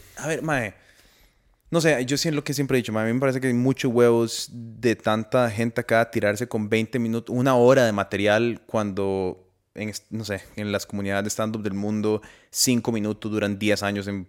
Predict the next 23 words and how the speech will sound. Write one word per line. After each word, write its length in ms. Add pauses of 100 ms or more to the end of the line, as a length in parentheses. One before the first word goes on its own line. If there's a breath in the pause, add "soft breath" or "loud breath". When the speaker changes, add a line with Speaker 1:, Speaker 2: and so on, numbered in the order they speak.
(140)
Speaker 2:
trabajarlo. 520 (160)
Porque 200
Speaker 1:
Ujú. 80
Speaker 2:
son 60
cinco 280
minutos 320
donde 220
de 100
verdad 320
quieres 240
decir 300
algo, 300
Speaker 1:
Ujú, 60
ujú, 120
ujú. 500
Speaker 2:
como, 380 (880 loud breath)
vamos 180
a 60
decir, 400
vamos 220
a 60
decir 380
algo. 320